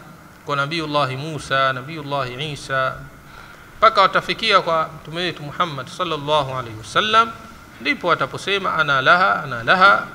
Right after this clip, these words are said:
mimi ndiye ninayestahiki zaidi, mimi ndiye ninayestahiki zaidi kwa jambo hilo. Eh, kwa hiyo hapo watakwenda kumsujudia Mola wake na atamsifu Mola wake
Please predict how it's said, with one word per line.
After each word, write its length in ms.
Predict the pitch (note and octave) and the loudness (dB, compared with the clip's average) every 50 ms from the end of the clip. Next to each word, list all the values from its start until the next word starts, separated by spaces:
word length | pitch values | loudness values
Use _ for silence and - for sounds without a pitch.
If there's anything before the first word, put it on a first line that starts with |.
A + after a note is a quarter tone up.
| - - - - - - - | -16 -18 -20 -20 -16 -6 -2
mimi 300 | C4 D4 C4+ A#3+ A3+ G#3+ | 0 0 2 2 2 0
ndiye 420 | G3+ G#3+ A3 A3 G#3 G3 F#3 F#3 F3+ F3+ E3+ | 0 0 2 4 6 8 6 6 4 0 -4
ninayestahiki 840 | E3 F3 F3 F3 E3+ - - - E3+ D#3+ F#3 G#3 G3 - F#3 F#3 E3+ | -2 0 2 2 2 0 -2 -2 -2 0 2 0 0 0 -2 -4 0
zaidi, 500 | E3 G#3 A3+ A#3 G#3 F3+ D#3 C3+ A#2+ A2 - D3 | 4 4 4 4 2 -2 -6 -10 -12 -12 -10 -8
mimi 260 | F3+ G3+ G3 F3+ E3+ | -6 -4 -4 -4 -4
ndiye 260 | D#3+ F3+ F3 E3 D#3 | -4 -4 -4 -4 -4
ninayestahiki 720 | D3+ D3 D3+ D3 D3 C#3+ - - C3+ C3 C#3+ C#3 - B2+ A#2+ | -4 -6 -6 -6 -6 -6 -10 -10 -10 -10 -10 -10 -10 -10 -6
zaidi 460 | A#2 D#3+ G#3 A#3+ A#3+ A3+ A3 G3+ D3 - - - | -2 0 0 2 0 0 -4 -6 -8 -10 -10 -8
kwa 120 | C#3 C3+ | -8 -6
jambo 260 | C3 B2+ A#2+ A#2+ A#2 A2+ | -6 -6 -6 -8 -8 -8
hilo. 520 | C3+ F3 G#3 G#3+ G#3 G#3+ G#3+ G#3+ G#3+ G#3+ - - - - - - - - - - - - - - - A#2+ A#2+ | -6 -6 -4 0 0 0 0 0 -4 -6 -10 -18 -18 -18 -20 -20 -20 -20 -20 -16 -12 -12 -12 -12 -10 -6 -2
Eh, 240 | C#3 D3+ D#3+ E3 C#3+ | 0 2 2 0 0
kwa 140 | C3 C3+ C#3 | -2 -4 -2
hiyo 200 | D3+ D3+ D3+ C#3 | -2 0 0 0
hapo 440 | C3+ D#3 F3 E3 - - D#3+ D#3 D3+ | 2 2 2 2 2 -2 -6 -4 -2
watakwenda 500 | C#3+ C3 - B2 - E3 E3 D#3 D3+ C3+ | -4 -4 -4 -6 -6 -6 -4 -2 -2 -2
kumsujudia 760 | - C3+ B2+ A#2 - B2 B2 A#2+ B2+ C#3+ G#3 C4 B3 A#3 A3 | -4 -6 -12 -14 -12 -12 -12 -10 -6 -4 -2 2 4 4 4
Mola 240 | G3+ F#3 F3 E3 E3 | 4 2 2 2 4
wake 460 | E3+ F3 E3+ D#3+ - - D#3 C#3+ C3+ - - - - - - - - - - - - - - - - - - | 6 6 4 4 2 -2 -12 -12 -14 -16 -18 -20 -20 -20 -20 -20 -20 -20 -20 -20 -20 -20 -20 -20 -20 -16 -12
na 540 | A#2+ C3+ D3 E3+ G#3 A3+ A3 G#3 F#3 D#3+ - - - - - - D#3+ E3+ F3+ F3+ - - - - F3+ F3+ F3 F3 E3+ E3+ - - - - - - - - - - - - C#3+ | -10 -2 4 8 8 10 10 10 8 6 4 -6 -10 -8 0 4 6 6 6 6 2 -4 0 6 10 12 12 12 12 10 6 0 -8 -12 -16 -18 -20 -20 -20 -20 -20 -14 -12
atamsifu 920 | C#3+ C#3+ - - - A#3 B3+ A#3+ - - - G#3+ G#3 G3 F#3+ F3 D#3+ D3+ - - - - - - - | -10 -10 -8 -2 0 0 0 0 -2 -8 -8 -6 -4 -2 -4 -4 -6 -8 -12 -18 -20 -20 -20 -16 -10
Mola 280 | C#3+ D3 D3 D3 D3+ D3+ | -6 -2 2 4 6 8
wake 600 | E3 G3+ A3 A3+ A3 G#3+ - G3+ F#3+ F3+ E3 | 10 12 12 12 10 8 2 -4 -4 -4 -4